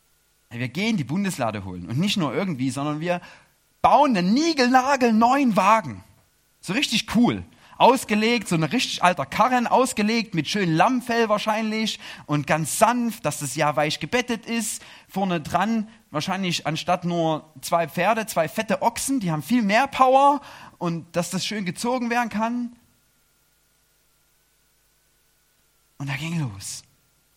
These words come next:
Er nahm noch Leute mit, Leute, die er für gut empfand. Keine Frage. David hatte die besten Absichten.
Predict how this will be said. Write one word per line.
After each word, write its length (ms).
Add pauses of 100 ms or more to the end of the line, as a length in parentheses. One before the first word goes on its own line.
(1300)
Er 100
nahm 240
noch 120
Leute 300
mit, 340 (1700)
Leute, 240
die 140
er 80
für 100
gut 160
empfand. 420 (440)
Keine 200
Frage. 440 (300)
David 340
hatte 180
die 80
besten 500
Absichten. 600